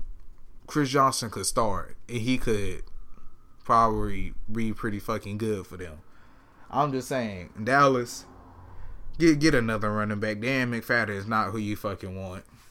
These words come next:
All right, so yeah, DeMarco Murray, you're, you're way too high up on this list.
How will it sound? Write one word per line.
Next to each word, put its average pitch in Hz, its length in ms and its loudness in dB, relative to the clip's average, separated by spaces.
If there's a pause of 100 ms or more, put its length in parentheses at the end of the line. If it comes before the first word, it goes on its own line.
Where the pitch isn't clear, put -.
(1500)
All 117 180 -2
right, 110 320 -4
so 127 160 2
yeah, 120 420 4
DeMarco 131 520 2
Murray, 135 300 6
you're, 123 340 0
you're 123 200 2
way 117 640 2
too - 240 -4
high 107 220 2
up 104 160 -4
on 104 140 -4
this 101 140 -4
list. 101 440 -6